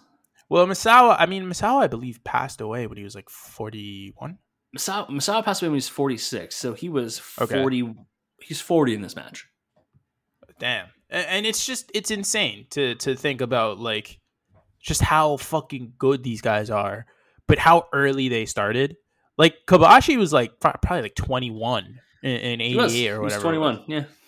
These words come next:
Speaker 1: Yeah, when he was really going for it. Like, it's, it's just, it's the longevity of it too that, that's really insane to me. Um, but no, I mean, this is, we get to see the goats collide. To me, like, two, these are two, these are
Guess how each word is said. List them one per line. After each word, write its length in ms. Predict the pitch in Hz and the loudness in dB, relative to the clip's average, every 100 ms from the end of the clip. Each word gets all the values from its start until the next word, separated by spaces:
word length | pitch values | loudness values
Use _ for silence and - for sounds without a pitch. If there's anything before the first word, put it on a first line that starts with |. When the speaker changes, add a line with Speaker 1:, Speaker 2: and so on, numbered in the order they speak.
| _ 139 | _ -2
Speaker 1:
Yeah, 220 | 131 104 | 0 0
when 160 | 120 | -2
he 100 | 120 | -4
was 240 | 127 110 110 | -6 -6 -4
really 260 | 135 131 | -2 -2
going 360 | 113 120 - 120 | -4 -4 -4 -6
for 280 | - 104 95 | -10 -12 -10
it. 160 | 98 | -12
Like, 320 | 123 120 117 131 | -12 -12 -14 -16
it's, 240 | 156 - - | -14 -12 -12
it's 260 | 147 - | -10 -10
just, 360 | - 175 - - | -8 -10 -12 -10
it's 160 | 160 - | -10 -2
the 160 | 170 | 0
longevity 680 | 160 175 127 151 180 127 107 | 0 -2 0 0 0 -2 -4
of 120 | 101 | -6
it 100 | 101 | -10
too 300 | - 131 104 | -8 -6 -6
that, 180 | 104 101 | -8 -10
that's 260 | 107 - | -14 -14
really 460 | 113 117 110 101 104 | -12 -10 -8 -8 -10
insane 520 | 113 110 - 117 110 101 | -16 -14 -10 -10 -10 -16
to 60 | 107 | -16
me. 260 | 104 98 _ _ _ _ | -16 -18 _ _ _ _
Um, 460 | - 131 135 131 120 - 151 | -2 0 0 -2 -10 -10 -2
but 160 | 156 202 | 4 8
no, 160 | 233 | 8
I 80 | 156 | 8
mean, 140 | 185 196 | 4 4
this 180 | 220 | 0
is, 360 | 247 208 - - _ _ _ _ _ _ _ - | -2 -6 -10 -12 _ _ _ _ _ _ _ -4
we 100 | 196 | 2
get 160 | 220 240 | 2 2
to 80 | |
see 220 | - 233 202 | 0 0 2
the 100 | 156 | 2
goats 380 | 180 190 - | 4 2 0
collide. 540 | - 180 160 120 101 127 _ - | -4 4 4 4 0 -10 _ -2
To 100 | 190 | 2
me, 400 | 208 240 262 190 | 2 2 0 2
like, 240 | 185 160 | 0 0
two, 240 | - 220 | -4 -6
these 320 | 160 175 202 208 | -6 -6 0 2
are 160 | 190 | 2
two, 460 | - - 202 196 165 | 0 -4 -4 -4 -4
these 220 | 208 254 | -2 0
are 180 | 220 | 0